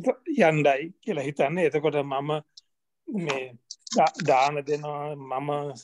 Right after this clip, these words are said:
සිල් ගන්නවා, භාවනා කරනවා මමයි. ඒක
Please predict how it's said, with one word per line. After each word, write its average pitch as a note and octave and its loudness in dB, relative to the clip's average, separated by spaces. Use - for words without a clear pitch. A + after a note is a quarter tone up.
සිල් D3+ -6
ගන්නවා, D3 2
භාවනා C#3 2
කරනවා D3 -4
මමයි. C#3+ 6
ඒක G#3+ 4